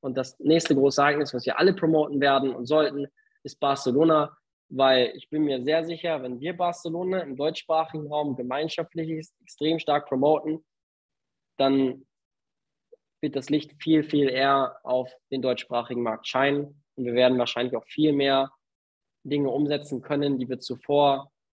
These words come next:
nicht umsetzen konnten, weil wir einfach nicht die Größe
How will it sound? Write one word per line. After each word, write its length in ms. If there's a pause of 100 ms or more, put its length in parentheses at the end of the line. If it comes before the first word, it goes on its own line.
(160)
nicht 200
umsetzen 460
konnten, 360
weil 160
wir 100
einfach 500 (320)
nicht 240
die 300 (800)
Größe 500